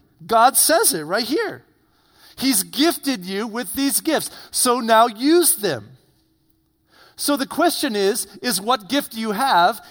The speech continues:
and are you going to receive that gift and believe you have it and then begin to exercise it? Use it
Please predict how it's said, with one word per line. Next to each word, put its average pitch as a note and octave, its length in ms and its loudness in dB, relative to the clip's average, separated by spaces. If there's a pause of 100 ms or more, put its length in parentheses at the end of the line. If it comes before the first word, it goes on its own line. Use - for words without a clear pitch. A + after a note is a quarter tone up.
(100)
and A#3 260 -2
are A3 200 2
you A3+ 220 -4
going A3 280 -4
to A3 220 -4
receive G#3 540 -2
that D#3+ 240 0
gift D#3+ 300 -4
and F#3 180 -6
believe G3+ 400 -2
you G3+ 80 -4
have A3+ 260 0
it G3 140 -2
and F#3 260 -4
then G3+ 160 0
begin F#3+ 460 -4
to G#3+ 340 -4 (320)
exercise B2 880 -4
it? - 140 -18 (360)
Use B3 720 2
it - 340 -10